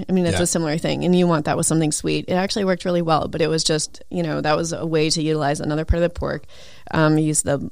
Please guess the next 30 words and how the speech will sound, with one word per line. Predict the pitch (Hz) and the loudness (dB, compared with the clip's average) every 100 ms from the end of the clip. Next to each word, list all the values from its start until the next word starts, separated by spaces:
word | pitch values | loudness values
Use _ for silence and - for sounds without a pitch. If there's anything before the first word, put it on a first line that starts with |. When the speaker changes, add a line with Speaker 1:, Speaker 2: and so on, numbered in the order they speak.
| - | -10
Speaker 1:
blood. | 151 160 170 170 | -4 0 2 2
I | 156 | 0
did | 151 117 | -4 -2
blood | 113 - | -2 -2
pudding. | - 202 170 160 160 165 170 - - | -2 -2 0 2 2 0 -2 -4 -6
Um, | 156 139 143 139 175 - - - | -2 -2 0 0 -2 -6 -12 -12
and, | 180 160 143 135 156 - - | -6 -2 0 -2 -4 -10 -18
you | - 185 | -6 0
know, | 156 139 | 0 4
so | - 165 | 4 6
I | 151 147 - - - - | 4 4 -2 -14 -16 -10
really, | 214 233 170 139 160 | 0 2 2 0 -4
we, | 180 170 147 | -4 0 0
we | - 165 | 0 -2
tried | 165 165 | -2 -4
to | 156 | -2
use | 147 - - | -4 -4 -2
as | 175 180 | 0 0
much | 170 - | -4 -6
as | - | -6
possible. | - 170 - - - - - - | -6 -6 -6 -6 -6 -6 -10 -4
Um, | 175 165 151 160 - - - | 0 2 4 2 -2 -14 -8
and | - 208 | 4 6
that's | 202 - | 6 2
part | - 180 | -2 0
of | 175 | 0
the | |
competition | 170 156 160 185 156 - | 0 0 0 -4 -4 -2
too. | - - 57 | -4 -4 -6
Speaker 2:
Mm-hmm. | - 101 | -6 -8